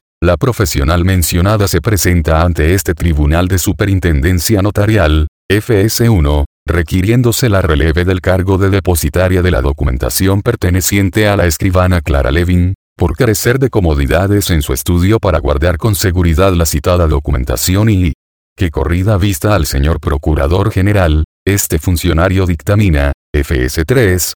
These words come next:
aconsejando el rechazo de la petición formulada por su inadmisibilidad formal,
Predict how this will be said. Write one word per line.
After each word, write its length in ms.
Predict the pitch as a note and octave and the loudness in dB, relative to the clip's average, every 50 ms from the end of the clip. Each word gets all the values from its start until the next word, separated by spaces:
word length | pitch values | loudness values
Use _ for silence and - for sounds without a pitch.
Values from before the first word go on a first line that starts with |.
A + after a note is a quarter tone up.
| _ _ _ | _ _ _
aconsejando 840 | - F#2 E2 - E2+ D2 C#2 - C2+ B1+ - - F#2+ G#2+ A#2 A#2+ C3 | -4 -2 -2 0 0 0 0 -2 -4 -4 -4 -2 0 0 2 2 2
el 140 | B2+ G2 D#2+ | 2 2 2
rechazo 560 | D#2+ D#2+ D2+ D2+ - G#2 G#2+ G2+ - C3 B2+ | 0 0 -2 0 0 0 0 0 0 0 0
de 80 | A#2 G2+ | 0 2
la 120 | F2+ F2+ | 2 0
petición 600 | D2+ F2 E2 D2+ D2+ C#2+ - - F#2 G2+ G#2+ G#2 | 0 -2 -2 -2 -2 -2 -2 0 0 0 0 0
formulada 560 | - A2 A2 G#2 F2+ D#2 D#2 E2 F#2 G2 F#2+ F#2+ | 0 0 0 2 2 2 2 2 2 2 0 0
por 180 | - G2+ D#2 | 0 -2 -2
su 160 | - - G2+ | -2 -2 0
inadmisibilidad 960 | G2 F#2 F2+ F2+ F2+ E2+ D#2 C#2+ - - E2 D2 D2+ C#2+ C#2 C2 D#2+ E2 E2 D#2+ | 0 2 2 2 2 2 0 0 0 -2 -2 -2 0 -2 0 0 0 0 -2 -2
formal, 560 | - G#2 F#2+ G#2 A2 G2+ E2 C2 C2 C#2 | -2 -2 0 0 0 0 2 0 0 -2